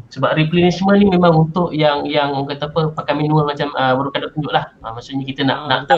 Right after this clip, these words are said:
Speaker 1: tambah, ah, secara
Speaker 2: Maksudnya
Speaker 1: manual.
Speaker 2: kita, kita nak set limit dia.
Speaker 1: Ha, ha.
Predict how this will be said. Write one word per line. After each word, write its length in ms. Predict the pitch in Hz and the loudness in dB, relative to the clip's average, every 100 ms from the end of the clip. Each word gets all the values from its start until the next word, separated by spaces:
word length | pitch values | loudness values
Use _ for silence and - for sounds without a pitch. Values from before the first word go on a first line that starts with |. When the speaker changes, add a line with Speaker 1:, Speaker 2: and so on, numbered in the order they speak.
| 139 | 0
Speaker 1:
tambah, 140 | 113 - _ | -4 -6 _
ah, 120 | 740 | -8
secara 260 | - - 135 | -6 -2 2
Speaker 2:
Maksudnya 100 | 135 | 4
Speaker 1:
manual. 180 | 131 120 | 6 4
Speaker 2:
kita, 200 | - 190 180 175 170 165 - | 2 2 2 2 -2 -6 -12
kita 240 | - 156 - | -12 -8 -4
nak 140 | 175 156 | -4 -4
set 200 | - 170 | -2 -2
limit 300 | 160 185 185 | 0 -2 -4
dia. 200 | 160 131 120 _ - _ _ - | -4 -6 -8 _ -20 _ _ -10
Speaker 1:
Ha, 100 | 131 | -4
ha. 160 | 117 | -4